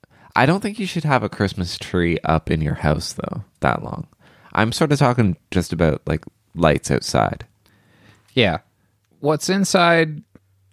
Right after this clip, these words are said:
Speaker 2: you have a little more, uh, grace period for, I feel like, 'cause nobody else has to look at it.
Speaker 1: Oh, okay.
Speaker 2: But
Speaker 1: I was thinking, like, you should take the inside stuff down earlier because it's easier to do. And also, like, I don't think you should have a Christmas tree up in your house on New Year's.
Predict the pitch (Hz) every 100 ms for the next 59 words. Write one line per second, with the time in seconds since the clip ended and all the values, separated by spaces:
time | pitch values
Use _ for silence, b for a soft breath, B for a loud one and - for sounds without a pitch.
0 | _ - 127 123 123 117 117 113 110 107
1 | 101 98 92 87 - _ _ - 92 85
2 | 87 - 101 85 - 90 67 67 76 69
3 | - 90 - 82 67 - 98 92 107 101
4 | 92 87 82 - 80 71 - - - _
5 | _ b b b b 98 87 - 87 85
6 | 78 92 - 120 - 156 - 156 139 120
7 | 95 82 - _ _ _ - 95 98 87
8 | - 85 98 82 76 78 85 80 80 -
9 | 80 73 - 73 76 64 - - - -
10 | 78 78 69 - - 76 104 113 _ -
11 | 92 92 98 113 104 90 - b b b
12 | - 101 131 143 135 123 95 85 - 92
13 | 92 - 87 82 76 80 - 87 85 80
14 | 80 78 - 50 67 82 80 82 - -
15 | - -